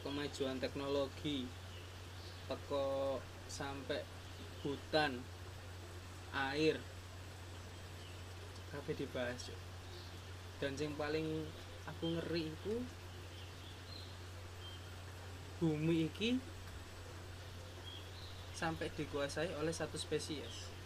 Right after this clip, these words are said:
yaitu manusia, Cuk. Di video itu ya disampaikan, ya aku sepakat sih.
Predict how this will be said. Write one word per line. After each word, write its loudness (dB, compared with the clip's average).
yaitu 4
manusia, 4
Cuk. -4
Di 8
video 6
itu 2
ya 6
disampaikan, 2
ya 6
aku 4
sepakat 0
sih. -4